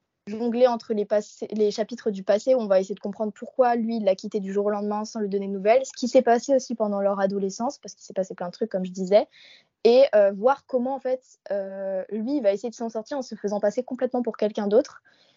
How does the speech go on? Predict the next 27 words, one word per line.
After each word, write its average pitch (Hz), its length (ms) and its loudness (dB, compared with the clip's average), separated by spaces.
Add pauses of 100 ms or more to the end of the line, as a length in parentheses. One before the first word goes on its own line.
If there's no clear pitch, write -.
(240)
Et 233 120 6
au 226 40 8
début, 220 220 2
voilà, 214 240 6
ils 214 140 0
vont 196 140 -4
se 196 60 -4
détester, 262 840 2
puis 254 320 -2
au 220 100 4
final, 214 420 -2
ils 202 120 -4
vont 196 80 -2
devoir 196 400 2
habiter 185 420 -6
ensemble, 226 720 0
dormir 190 440 -2
ensemble 202 420 -6
pour 180 300 -8
X 196 260 -8
ou 196 40 -4
Y 185 240 -2
raison, 190 260 -4
je 220 60 -8
vous 196 60 -8
laisserai 175 260 -2
découvrir. 185 400 2